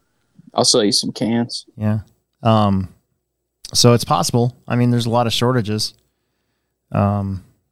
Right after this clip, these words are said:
Speaker 1: As long as there's not a P B Blaster shortage,
Speaker 2: Yeah.
Speaker 1: I'm set.
Speaker 2: Yeah, exactly. Nick says we need to get, we need to get me and Emerson on Big Water for some big blue cats. And, uh,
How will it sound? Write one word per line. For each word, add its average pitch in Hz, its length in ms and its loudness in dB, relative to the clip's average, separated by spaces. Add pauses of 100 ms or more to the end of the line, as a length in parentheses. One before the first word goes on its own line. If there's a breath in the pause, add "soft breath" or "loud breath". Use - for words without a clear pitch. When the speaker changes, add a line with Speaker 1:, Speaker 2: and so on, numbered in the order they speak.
(360)
Speaker 1:
As - 40 -20
long 131 160 4
as 151 120 4
there's 147 160 0
not 151 160 0
a 131 40 -2
P 147 160 0
B 143 140 4
Blaster 123 460 0
shortage, 113 380 0
Speaker 2:
Yeah. 123 180 2
Speaker 1:
I'm 107 60 0
set. 101 340 -4 (140)
Speaker 2:
Yeah, 107 100 -2
exactly. 101 500 -2 (1500)
Nick 120 240 4
says 127 240 2
we 120 100 2
need 120 140 2
to 117 60 0
get, 117 260 -2 (100)
we 120 180 2
need 123 120 4
to 120 60 0
get 104 160 0
me 113 140 2
and 110 80 2
Emerson 110 360 2
on 101 220 2
Big 104 220 -2
Water 101 260 0
for 101 160 -6
some 98 220 0
big 95 240 -4
blue 104 160 -2
cats. - 500 -6 (1500)
And, 95 400 -4
uh, 95 280 -8